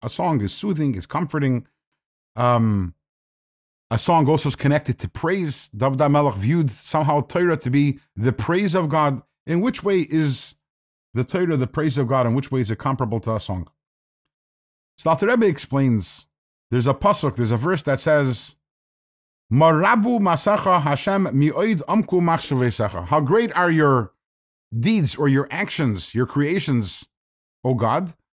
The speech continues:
and your thoughts are so deep. What is the connection between these two things? So the Alter Rebbe says, we have all of creation. Where does all of creation come from? Everything in creation comes from the Torah, from the mitzvahs,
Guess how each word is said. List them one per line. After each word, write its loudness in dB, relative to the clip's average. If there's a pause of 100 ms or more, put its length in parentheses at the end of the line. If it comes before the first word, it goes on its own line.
(480)
and 2
your 4
thoughts -4
are -4
so -4
deep. -6 (460)
What -2
is -2
the -4
connection -2
between -2
these -2
two -10
things? -4 (960)
So -8
the 2
Alter 0
Rebbe 0
says, -2 (760)
we 0
have 0
all 0
of -8
creation. -4 (1080)
Where 0
does 0
all 0
of -4
creation -2
come -2
from? -6 (460)
Everything -4
in -2
creation -2
comes -2
from -4
the -4
Torah, -8 (600)
from -2
the -2
mitzvahs, -6